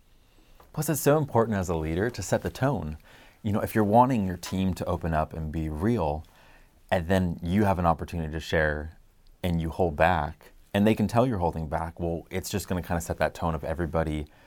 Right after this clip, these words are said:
just being professional or, or guarded, um, and that's not what you want. So if you're gonna expect your team to be open and honest, then,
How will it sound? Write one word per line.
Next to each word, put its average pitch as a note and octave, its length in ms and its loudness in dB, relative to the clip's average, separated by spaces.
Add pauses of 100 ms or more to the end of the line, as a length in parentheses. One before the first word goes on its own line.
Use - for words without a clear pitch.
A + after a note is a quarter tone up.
(440)
just - 380 -4
being E2 440 0 (120)
professional D#2+ 880 0
or, D#2+ 480 0
or F2+ 160 2
guarded, E2 680 4 (540)
um, D#2+ 420 0
and F#2 100 0
that's F#2+ 180 4
not F2+ 120 4
what E2+ 100 -4
you E2 80 0
want. D2 320 -2
So E2 460 0
if G#2 180 0
you're G2 160 2
gonna G#2 240 4
expect F#2 380 0
your E2+ 100 -4
team E2 600 -4
to E2 100 -8
be D#2+ 300 0
open D#2+ 260 0
and D#2+ 80 -4
honest, D#2 420 -4
then, D2+ 320 -6